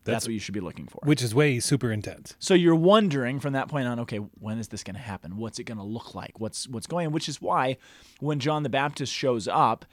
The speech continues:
Speaker 1: and he is yelling in his voice in the wilderness, precisely where the prophet said he would be,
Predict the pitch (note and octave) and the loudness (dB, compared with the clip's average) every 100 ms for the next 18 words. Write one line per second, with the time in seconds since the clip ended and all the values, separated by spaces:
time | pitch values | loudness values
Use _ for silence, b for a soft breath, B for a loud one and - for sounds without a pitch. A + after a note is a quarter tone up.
0 | b b B2+ C3+ A#2+ C3+ A2 B2 G#2+ B2+ | b b -6 -4 0 0 0 0 0 0
1 | D3 C3+ B2+ B2 B2 G#2 G2+ C3 D3+ A#2 | 0 -2 -4 -4 -4 -6 -2 2 4 2
2 | A#2+ - C#3+ D3+ C3+ B2 D3 D3+ A2 G2+ | -2 -4 -4 -4 -2 2 2 2 -2 -4
3 | A2 - - C3+ B2 B2 B2 C3 A#2+ A2 | -6 -8 -4 -4 -2 -4 -4 -2 -2 -2
4 | - A2 A2+ G#2+ F#2 E3 E3 G2 A#2+ | -4 -4 -4 -6 -4 -2 -2 -2 -2